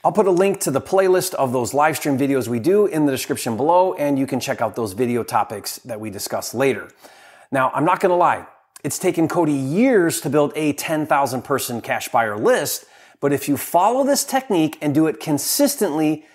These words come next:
you'll grow a big list in no time. It's actually brain dead simple. Let me explain and demonstrate at the same time so that you can see how to do this firsthand. So all you do is you go on Facebook and find and join the local investor groups in your market.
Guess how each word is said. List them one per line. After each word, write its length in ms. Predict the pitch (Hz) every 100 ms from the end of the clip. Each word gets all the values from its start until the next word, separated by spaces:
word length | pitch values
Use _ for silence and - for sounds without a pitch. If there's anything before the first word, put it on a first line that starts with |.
| _ -
you'll 160 | 139
grow 260 | 120 151 147
a 140 | 143
big 320 | 127 104 165 135
list 300 | 135 - -
in 180 | 117
no 160 | 120 143
time. 400 | 143 107 98 - _ _ _ _
It's 140 | - -
actually 420 | 175 - 180 151 107
brain 400 | 104 143 160 139
dead 180 | 131
simple. 460 | - 156 123 98 - _ _ _
Let 160 | 123
me 80 | 185
explain 460 | 247 - 202 202 196
and 280 | 135 180 202
demonstrate 500 | 190 185 - 180 -
at 180 | 143 -
the 60 |
same 380 | 127 - 185 214
time 260 | 185 160 156
so 160 | 147
that 100 | 127
you 120 | 143
can 120 | 143 131
see 380 | - 127 117 _ -
how 260 | 135 135
to 140 | 135 127
do 140 | 117
this 140 | 110 107
firsthand. 580 | 107 98 - 131 92 - _ _
So 180 | - 131
all 200 | - 196
you 140 | 262
do 220 | 190 165 160
is 180 | 131
you 60 | 127
go 180 | 139 202
on 140 | 240
Facebook 600 | - 185 151 - 135 120 - - _
and 160 | 127 123
find 420 | - 185 220 214
and 160 | 196 151
join 360 | 156 151 143
the 120 | 131
local 420 | 120 135 165 170 156
investor 420 | 139 131 - 117
groups 320 | 120 135 -
in 160 | - 117
your 120 | 107
market. 500 | 143 - - -